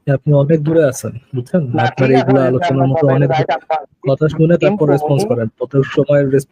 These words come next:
Speaker 1: কথা শুনে রেসপন্স করেন। আপনার বহু দূরে আছেন, আপনি আলোচনাগুলো আরো অনেক বেশি শুনেন।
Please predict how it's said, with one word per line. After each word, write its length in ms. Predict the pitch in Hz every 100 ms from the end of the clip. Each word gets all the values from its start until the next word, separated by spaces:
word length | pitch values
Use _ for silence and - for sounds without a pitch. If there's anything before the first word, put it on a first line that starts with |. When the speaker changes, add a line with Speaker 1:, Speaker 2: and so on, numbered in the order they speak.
| _ _ _
Speaker 1:
কথা 200 | - 131
শুনে 280 | 147 - 147
রেসপন্স 380 | 143 - 127 120
করেন। 260 | - 120 123 143 _ _ _ _ -
আপনার 400 | 120 - 135 135 143 - _ 147
বহু 320 | 139 139 143
দূরে 240 | 143 143
আছেন, 260 | 135 - 165
আপনি 320 | 156 - 135
আলোচনাগুলো 540 | 131 131 139 135 135 135
আরো 240 | 127 131
অনেক 240 | 131 135 131
বেশি 200 | 127 139
শুনেন। 360 | - 139 139